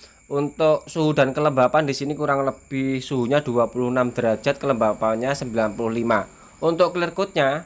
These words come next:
di sini aku sudah, eh, ganti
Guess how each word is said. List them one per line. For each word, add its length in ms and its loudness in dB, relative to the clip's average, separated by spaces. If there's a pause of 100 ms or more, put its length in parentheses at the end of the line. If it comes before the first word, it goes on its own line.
(120)
di 160 -6
sini 240 -2
aku 240 0
sudah, 440 -4 (440)
eh, 420 0 (140)
ganti 720 -2